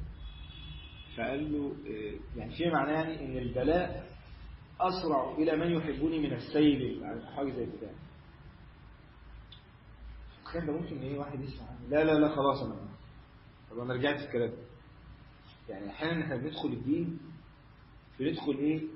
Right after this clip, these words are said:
إيه؟ بندخل بنتلصص. بنيجي ننقل، خايفين ننقل. خايف، يعني خايف عارف زي اللي خايف يبص فيه إيه فوق. ليه؟ يعني مش عايز تتقي ليه؟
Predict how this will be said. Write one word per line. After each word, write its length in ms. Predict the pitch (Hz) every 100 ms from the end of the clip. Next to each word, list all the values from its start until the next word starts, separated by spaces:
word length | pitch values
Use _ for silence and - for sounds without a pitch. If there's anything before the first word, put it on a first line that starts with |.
| - -
إيه؟ 260 | 120 110 92 - - - - -
بندخل 260 | 143 - 131
بنتلصص. 840 | 120 120 113 127 135 - - - - - - - - - - - - - - 143
بنيجي 280 | 151 165
ننقل، 280 | 170 170 160 - - - -
خايفين 380 | 156 151 190 190
ننقل. 380 | 190 185 117 - - - - - - - - - - - - - - - - - -
خايف، 200 | 156 170
يعني 280 | 143 117 123 -
خايف 580 | 156 180 202 180 202 - - - - - - -
عارف 180 | 127 147
زي 120 | 131
اللي 140 | 123 117
خايف 320 | 156 170 170
يبص 340 | 135 160 - 143
فيه 120 | 143
إيه 200 | 175 160
فوق. 280 | 156 139 - - - - - - - - - - - -
ليه؟ 160 | 127 123
يعني 180 | 101 - - -
مش 100 | -
عايز 180 | 123 143
تتقي 360 | 131 - 120
ليه؟ 100 | 123